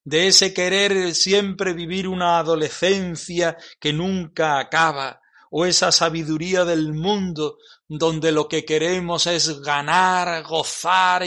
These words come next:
y gastar en una carrera en la cual no tiene nunca un fin ni una satisfacción?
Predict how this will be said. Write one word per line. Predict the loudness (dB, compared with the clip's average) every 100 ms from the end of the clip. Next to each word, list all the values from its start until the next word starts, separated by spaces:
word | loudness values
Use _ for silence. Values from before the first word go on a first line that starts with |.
| -4
y | -4
gastar | 0 2 0 -2 _ 0 2 -2 -12 _ _ _
en | 0 0
una | 2 0 0 0
carrera | 2 2 2 0 0 2 -2 -6 _ _ _
en | -12 -6
la | -4 -4
cual | -2 4 6 6 2
no | -4 -4 0 0 0 -2
tiene | -2 -2 -2 -4
nunca | -4 -4 -4 0 0
un | 0 -4
fin | -6 -2 -2 -4 -10 _
ni | -8 -4 -2 0
una | -2 -4 -2
satisfacción? | -2 -4 -6 -6 -6 -8 -16 -16 -8 -8 -8 -14